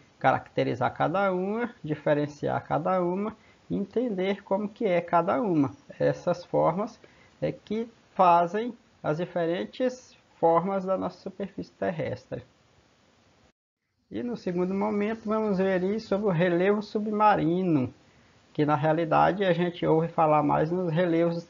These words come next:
da superfície terrestre acima do oceano.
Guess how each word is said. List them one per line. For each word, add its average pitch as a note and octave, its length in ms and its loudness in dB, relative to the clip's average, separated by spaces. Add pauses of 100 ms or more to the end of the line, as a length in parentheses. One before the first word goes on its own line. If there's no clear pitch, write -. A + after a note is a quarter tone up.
da D#3 200 0
superfície E3+ 920 -4 (480)
terrestre E3 880 0 (680)
acima E3+ 560 0
do G3 120 -2
oceano. E3+ 800 0